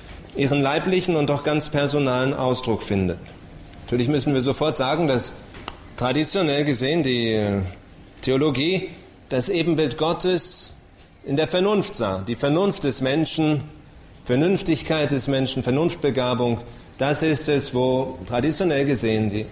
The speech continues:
Theologie das Ebenbild Gottes gesehen hat.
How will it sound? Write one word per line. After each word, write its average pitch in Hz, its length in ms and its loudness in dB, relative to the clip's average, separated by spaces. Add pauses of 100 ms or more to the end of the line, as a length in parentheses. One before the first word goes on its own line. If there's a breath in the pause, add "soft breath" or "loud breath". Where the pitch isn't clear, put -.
Theologie 123 540 0 (400)
das - 180 -2
Ebenbild 139 460 2
Gottes 170 420 0
gesehen 110 400 2
hat. 107 220 0